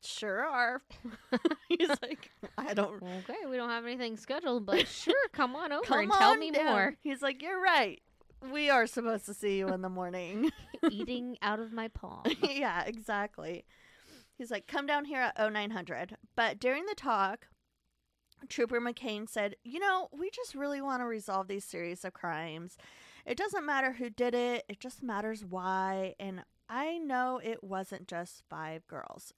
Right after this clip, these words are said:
Speaker 1: calling his bluff.
Speaker 2: Okay.
Speaker 1: And Thomas was like, "Yeah, you're right. It wasn't. There was more." And so he
Speaker 2: <sighs>
Speaker 1: basically just confessed.
Speaker 2: Yeah.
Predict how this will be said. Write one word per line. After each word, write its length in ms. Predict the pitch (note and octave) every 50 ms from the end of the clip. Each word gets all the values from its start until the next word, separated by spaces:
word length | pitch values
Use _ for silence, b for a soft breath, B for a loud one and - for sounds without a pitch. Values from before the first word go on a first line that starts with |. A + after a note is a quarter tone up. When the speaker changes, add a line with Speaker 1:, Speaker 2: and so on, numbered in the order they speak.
| _
Speaker 1:
calling 480 | - - - G3 G3 G3+ G3+ G#3 G#3+ G#3 _ -
his 280 | F#3 F3 D#3 D#3+ - - - _ _ _
bluff. 360 | - - - - - - - _ _ -
Speaker 2:
Okay. 320 | F3+ G3 - - E3+ G#3+ - _ b b b b b b b b b
Speaker 1:
And 140 | A#3 A3+ A3
Thomas 380 | - A3+ A3 G#3 G#3 A3 -
was 160 | - G#3 G3+ G#3
like, 200 | F#3+ F#3 - _
"Yeah, 280 | - G3+ G3 F#3+ F#3 F3+
you're 220 | F3 E3+ F3 E3+ E3+
right. 360 | F3 E3+ E3+ E3+ D#3+ - - -
It 180 | F#3+ F#3+ - -
wasn't. 420 | F3+ F3+ F3 F3 - E3+ E3+ - -
There 140 | F3 E3+
was 200 | E3+ E3+ E3+ - F3
more." 400 | E3+ C3+ - - - G#3 G#3 - _ _ _ _ _ _ _ _ _ _ _ _ _ _ _ _ _ _ -
And 160 | A3+ G#3 G#3 G#3
so 200 | G#3 G#3 F#3+ F#3+
he 100 | G#3+ G#3+ - - D5
Speaker 2:
<sighs> 80 | F5
Speaker 1:
basically 300 | F5 - C5 - F#4+ B3+
just 180 | G#3 D#3+ F3 -
confessed. 480 | - G3+ F3 - C#3+ C3+ C3+ A#2+ - -
Speaker 2:
Yeah. 600 | G3 F#3 F#3+ G3 A3 A#3+ A3+ F#3 E3+ E3 D#3+ D#3